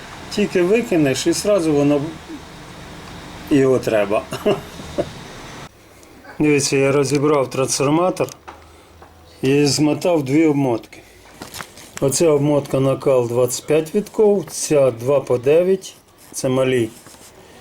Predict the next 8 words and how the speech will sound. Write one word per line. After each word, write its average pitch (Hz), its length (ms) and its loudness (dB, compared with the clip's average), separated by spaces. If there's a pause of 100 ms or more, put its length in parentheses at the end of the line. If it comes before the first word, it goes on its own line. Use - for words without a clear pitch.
(380)
Е, 127 360 4
ця 131 260 0
ціла. 127 560 2 (800)
А 135 160 2
ця 180 420 2 (500)
начало 151 640 4
я 127 160 4
можу, 120 580 -2